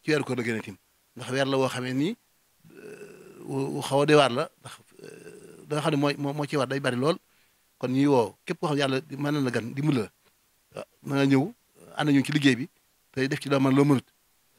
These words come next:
Te xam ne Yàlla bu la joxee, bu la joxee lu ëpp, dafa la séddale loo. Kon lu waay man, na nga ñëw jaayante ko, defoo ko Sëriñ Tuubaa, defoo ko julli yi nga xam ne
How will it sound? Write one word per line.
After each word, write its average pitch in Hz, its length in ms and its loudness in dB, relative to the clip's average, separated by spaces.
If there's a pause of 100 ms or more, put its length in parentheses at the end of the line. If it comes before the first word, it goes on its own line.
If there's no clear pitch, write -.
(320)
Te - 60 -12
xam 131 120 -4
ne 135 60 4
Yàlla 139 160 4
bu 131 100 4
la 147 60 4
joxee, 131 320 2
bu 139 80 -4
la 143 60 2
joxee 147 200 2
lu 131 120 8
ëpp, - 100 -2 (180)
dafa 131 120 -6
la 131 60 0
séddale 127 280 -2
loo. 110 160 -6 (720)
Kon 123 120 -6
lu 123 60 0
waay 160 140 4
man, 113 200 -2 (420)
na 127 80 -8
nga 123 120 -4
ñëw 117 60 -4
jaayante 113 280 -2
ko, 113 160 -16 (240)
defoo 123 180 -8
ko - 80 -14
Sëriñ 117 200 -8
Tuubaa, 101 240 -12 (320)
defoo 156 160 2
ko 147 100 -2
julli 160 180 0
yi 156 120 4
nga 180 60 4
xam 156 120 -2
ne 131 180 -2